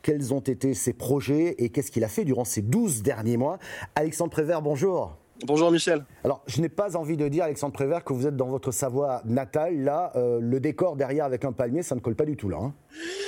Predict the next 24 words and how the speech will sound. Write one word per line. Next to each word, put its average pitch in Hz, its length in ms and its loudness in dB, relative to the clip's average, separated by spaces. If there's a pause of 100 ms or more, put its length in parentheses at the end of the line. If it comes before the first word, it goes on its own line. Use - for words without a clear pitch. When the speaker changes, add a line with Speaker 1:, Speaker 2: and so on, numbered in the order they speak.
(160)
Speaker 2:
Non, 170 180 4
en 180 180 4
effet, 175 360 0
je 151 80 -8
me 160 80 -8
suis 151 140 -16
délocalisé. 165 680 -4
Moi, 135 160 -8
j'habite 139 300 -6
en 139 100 -6
Espagne 160 300 -6
depuis 151 220 -10
quelque 147 280 -6
temps. 165 300 -2
Il 156 60 -2
a - 20 -2
fallu 143 260 -4
un 143 60 -6
peu 156 140 -12
de - 100 -20
distance 165 400 -4
et 151 80 -4
d'air, 160 340 2
euh, 127 160 -10